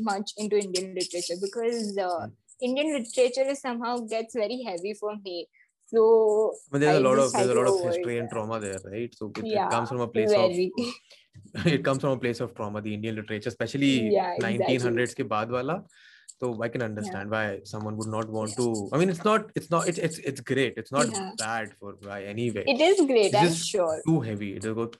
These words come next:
Speaker 2: so many
Speaker 1: Too
Speaker 2: themes
Speaker 1: heavy,
Speaker 2: going
Speaker 1: I
Speaker 2: on.
Speaker 1: agree.
Speaker 2: मतलब
Speaker 1: It's,
Speaker 2: सारी,
Speaker 1: it's
Speaker 2: सारी
Speaker 1: a,
Speaker 2: theme लड़ाइयों की है।
Speaker 1: yeah.
Speaker 2: Oppression, suppression की है
Speaker 1: Yeah.
Speaker 2: सारी themes उसमें।
Speaker 1: And caste difference, class difference, all of that.
Speaker 2: Hmm.
Speaker 1: And I, uh, I know how sensitive it is, and I completely,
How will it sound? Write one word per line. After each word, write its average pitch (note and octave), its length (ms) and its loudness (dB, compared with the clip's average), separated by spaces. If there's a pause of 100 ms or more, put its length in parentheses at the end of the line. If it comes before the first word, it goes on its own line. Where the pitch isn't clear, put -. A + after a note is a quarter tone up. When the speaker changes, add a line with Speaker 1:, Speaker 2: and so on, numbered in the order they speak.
Speaker 2:
so - 320 -6
many B2+ 180 0
Speaker 1:
Too C4+ 60 -2
Speaker 2:
themes C#4+ 300 2
Speaker 1:
heavy, G3 80 -6
Speaker 2:
going F#3 280 -4
Speaker 1:
I F3 140 -6
Speaker 2:
on. - 80 -14
Speaker 1:
agree. F4 180 -12 (380)
Speaker 2:
मतलब B2+ 180 2
Speaker 1:
It's, - 140 -8
Speaker 2:
सारी, C#3+ 240 4
Speaker 1:
it's C#3+ 100 0
Speaker 2:
सारी C3 180 2
Speaker 1:
a, - 120 4
Speaker 2:
theme C#3+ 180 2
लड़ाइयों B2 380 2
की A#3+ 100 -4
है। A#3+ 80 -2
Speaker 1:
yeah. A3 220 0
Speaker 2:
Oppression, B2+ 420 0
suppression A#2+ 360 -4
की B3+ 100 2
है C#4+ 60 0
Speaker 1:
Yeah. C#4 100 -10
Speaker 2:
सारी G2+ 140 -8 (100)
themes G2 240 -12
उसमें। F#2+ 240 -18 (760)
Speaker 1:
And C#4 300 0
caste A#3 460 0
difference, A3+ 500 -2
class G3+ 440 -2
difference, G3+ 500 -4
all A#3 280 6
of G#3+ 80 -4 (100)
that. C#3+ 200 -4 (280)
Speaker 2:
Hmm. A#2+ 120 -6
Speaker 1:
And E4 240 -2 (200)
I, - 20 -2 (180)
uh, B3 40 -4 (100)
I C#4 140 -2
know F4 300 0
how E4 100 0
sensitive B3+ 640 2 (100)
it A3 60 -4
is, G3 340 0
and A3+ 140 -6
I B3+ 260 -4
completely, B3 1000 -4